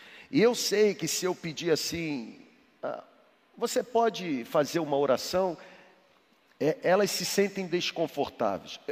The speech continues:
Eu não estou falando só de gente não crente ou gente nova, não, até crente antigo. Fica desconfortável. Eu me lembro, na igreja em que, ah,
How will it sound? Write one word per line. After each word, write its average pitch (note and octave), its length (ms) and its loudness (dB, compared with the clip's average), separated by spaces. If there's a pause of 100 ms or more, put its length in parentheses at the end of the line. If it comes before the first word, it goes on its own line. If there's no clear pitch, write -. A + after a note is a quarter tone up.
(140)
Eu G#3+ 240 2
não B3+ 80 -2
estou A#3 240 2
falando G3 380 4
só F#3 240 2
de E3+ 160 -6
gente F3+ 400 -2
não E3 220 2
crente E3+ 480 0
ou C#3+ 60 -2
gente D#3+ 300 -4
nova, D3+ 320 0
não, D#3 220 2
até A3 240 2
crente G#3+ 420 0
antigo. A3+ 480 -6 (760)
Fica A3 280 2
desconfortável. G3 920 2 (200)
Eu F3+ 140 4
me G3+ 140 -4
lembro, F3+ 480 4 (520)
na D#3+ 200 6
igreja F3+ 440 4
em E3 60 2
que, C#3+ 680 2
ah, C3 480 8